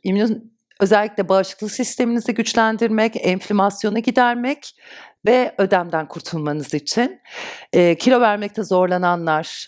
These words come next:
alerjileri olanlar, sivilceleri olanlar, kızarıklık, bedeninde zihin bulanıklığı yaşayanlar, işte bu akışlar tam size göre. Kendim için bir şey yapayım dedim, hepimize çıktı.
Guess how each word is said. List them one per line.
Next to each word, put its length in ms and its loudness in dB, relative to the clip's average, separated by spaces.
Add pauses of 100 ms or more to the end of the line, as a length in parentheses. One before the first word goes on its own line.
(120)
alerjileri 600 2
olanlar, 580 0
sivilceleri 600 2
olanlar, 540 2
kızarıklık, 680 0 (500)
bedeninde 540 2 (240)
zihin 500 2
bulanıklığı 460 2
yaşayanlar, 1000 0 (520)
işte 300 2
bu 80 4
akışlar 460 -2
tam 220 -4
size 320 -2
göre. 280 -2 (640)
Kendim 280 -2
için 160 -10
bir 60 -8
şey 140 4
yapayım 300 -2
dedim, 220 0 (300)
hepimize 400 -2
çıktı. 320 -6